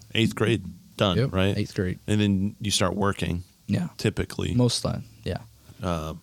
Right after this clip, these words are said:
Speaker 1: w-, did you go to any public school, or was it all
Speaker 2: No.
Speaker 1: Amish the whole
Speaker 2: It was an Amish, yeah. I went to an Amish private school.
Speaker 1: The whole time, okay.
Speaker 2: Yep.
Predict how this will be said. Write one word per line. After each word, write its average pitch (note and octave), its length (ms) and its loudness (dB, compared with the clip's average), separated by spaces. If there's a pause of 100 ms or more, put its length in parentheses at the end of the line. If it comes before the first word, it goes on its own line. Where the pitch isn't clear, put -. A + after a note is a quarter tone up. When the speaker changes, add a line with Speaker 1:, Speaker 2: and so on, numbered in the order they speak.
(380)
Speaker 1:
w-, - 160 -4
did A#2 220 0
you A#2+ 100 4
go G#2+ 260 4
to G2+ 260 0
any G2 160 0
public G2+ 320 -2
school, B2+ 300 2
or G2+ 120 4
was F#2 160 2
it F#2 40 2
all F2 240 4
Speaker 2:
No. F2 120 2
Speaker 1:
Amish E2+ 300 -2
the F#2 100 0
whole E2+ 160 -2
Speaker 2:
It A#2+ 60 2
was B2+ 160 4
an A2+ 80 4
Amish, G#2 400 2
yeah. F#2+ 220 -2
I - 100 -4
went - 140 -2
to - 80 -6
an - 20 -2
Amish - 260 -8
private - 240 -6
school. - 320 -8
Speaker 1:
The F#2+ 140 0
whole F2 160 -4
time, F2+ 260 -4
okay. F2+ 240 0
Speaker 2:
Yep. B2+ 160 2